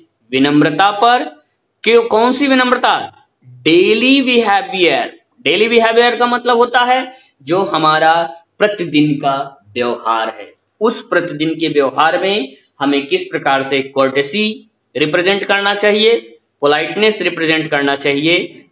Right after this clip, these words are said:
इस कहानी में एजी Gardner ने हम सबको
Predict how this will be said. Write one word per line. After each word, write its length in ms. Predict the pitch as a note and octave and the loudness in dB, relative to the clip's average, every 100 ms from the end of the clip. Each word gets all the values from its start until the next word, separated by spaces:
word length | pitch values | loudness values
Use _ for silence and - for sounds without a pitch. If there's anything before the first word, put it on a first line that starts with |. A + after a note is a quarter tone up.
| _ | _
इस 180 | B3 A3+ | -4 -2
कहानी 480 | - E3 D3+ D3 D3 | -2 -2 0 2 2
में 340 | C#3+ D3 C#3 - _ _ | 2 -2 -4 -12 _ _
एजी 300 | E3+ F3 G3 G#3+ | -2 0 0 0
Gardner 540 | D#3+ C#3+ C#3 C#3 C3+ | 0 0 0 0 2
ने 160 | C3+ C#3+ | 2 0
हम 240 | C3+ C3 | 0 -2
सबको 400 | B2 A2 _ E3 | -2 -6 _ 0